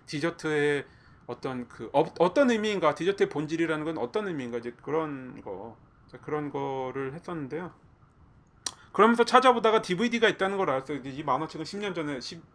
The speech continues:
이천삼 년에 나왔으면 지금 절판됐더라고요. 한번 애장판인가 나왔다가. 자, 그래서 이제 디브이디도 거의 절판됐는데, 자, 부랴부랴 샀습니다만 만화는 되게, 뭐랄까, 되게 웃겼습니다. 어떤 측면에서 웃겼냐면 일단 너무 싸 보여요.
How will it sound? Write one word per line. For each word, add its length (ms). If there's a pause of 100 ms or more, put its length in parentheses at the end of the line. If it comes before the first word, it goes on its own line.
(220)
이천삼 360
년에 200
나왔으면 260
지금 140
절판됐더라고요. 840 (400)
한번 400 (300)
애장판인가 560
나왔다가. 540
자, 100
그래서 240
이제 200
디브이디도 540
거의 220
절판됐는데, 760 (460)
자, 160
부랴부랴 560
샀습니다만 800
만화는 640
되게, 440
뭐랄까, 420
되게 180
웃겼습니다. 480
어떤 220
측면에서 300
웃겼냐면 380
일단 300
너무 180
싸 220
보여요. 420